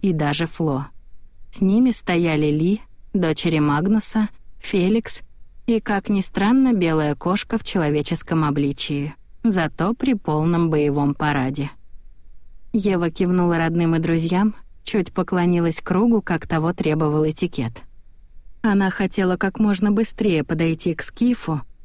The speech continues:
но Лир подал ей знак остановиться. Дан удержал жену за руку. Похоже, настал тот миг, когда пора было начинать поединок.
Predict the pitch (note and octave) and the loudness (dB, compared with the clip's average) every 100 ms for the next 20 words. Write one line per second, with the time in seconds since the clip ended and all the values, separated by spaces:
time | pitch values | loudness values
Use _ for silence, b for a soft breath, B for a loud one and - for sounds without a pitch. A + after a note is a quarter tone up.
0 | - - G#3 F#3 F3 E3+ A3 - G#3+ F3 | -8 0 2 4 2 2 0 -2 -2 2
1 | E3 E3 E3+ D#3 D#3 D#3+ G3+ A3 - G#3+ | 2 2 2 2 2 0 0 -2 2 2
2 | G3+ C#3+ C3+ - C#3+ - - - - - | 4 2 -2 -6 -8 -10 -16 -16 -16 -16
3 | - - F#3 E3+ G#3 A#3+ F#3+ F3 D#3+ D#3 | -10 -2 0 4 4 4 4 0 0 2
4 | E3 E3+ E3+ D#3+ D#3 E3+ C#3+ C3+ - D#3 | 2 2 2 2 2 0 0 -2 -6 -10
5 | - - - - - - - G3+ - G3 | -10 -14 -18 -20 -20 -6 -2 0 0 2
6 | F#3 F#3+ G3 - F3+ D#3 - D#3+ E3+ F#3+ | 2 2 0 -2 -2 0 -2 -2 0 0
7 | A#3 - - F#3 F3 E3 D#3+ D#3+ D#3 F3 | 0 -4 -4 -2 0 0 0 0 2 2
8 | F#3 F3+ E3 - D#3 D3+ C#3+ - D#3+ D#3 | 2 2 2 0 0 0 -2 -2 0 0
9 | D3+ D3 C#3 - | 0 0 0 -4